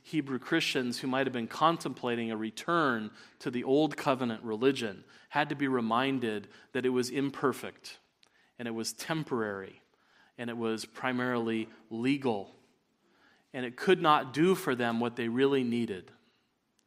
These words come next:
was to have something that could overcome the distance and to put away the terror. It's something that only the grace of God and Jesus Christ our Lord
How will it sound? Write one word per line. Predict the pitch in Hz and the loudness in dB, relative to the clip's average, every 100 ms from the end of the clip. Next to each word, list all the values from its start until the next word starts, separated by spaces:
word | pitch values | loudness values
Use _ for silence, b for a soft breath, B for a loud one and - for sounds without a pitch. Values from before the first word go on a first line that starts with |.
| b b b b b | b b b b b
was | - 123 | -10 -8
to | - | -6
have | 120 131 120 | 0 0 2
something | - 202 202 180 | 2 2 2 0
that | 147 139 | 2 0
could | - 131 | -2 2
overcome | 143 151 143 - 147 143 127 | 2 2 0 2 0 2 0
the | |
distance | 110 120 120 - 110 101 - - - - _ _ _ _ _ _ _ - | -2 -2 -4 -6 -6 -8 -14 -14 -14 -16 _ _ _ _ _ _ _ -12
and | 120 | -10
to | |
put | 113 - | -6 -2
away | 156 127 123 | 0 2 2
the | 110 | 0
terror. | - - 123 107 92 95 - _ _ _ _ _ _ _ _ _ _ _ b b b b | -8 -6 -4 -4 -6 -12 -20 _ _ _ _ _ _ _ _ _ _ _ b b b b
It's | - 123 | -6 0
something | 170 175 165 | 0 2 2
that | 139 | 2
only | 139 143 143 | 2 4 4
the | 123 | 2
grace | 120 131 135 | 2 2 2
of | 131 117 | -4 -4
God | 117 117 113 | 0 2 0
and | 107 | -4
Jesus | 107 117 113 113 | -6 -6 -6 -12
Christ | - 113 110 - | -10 -8 -8 -8
our | 107 | -10
Lord | 101 104 110 101 90 | -8 -4 -4 -4 -10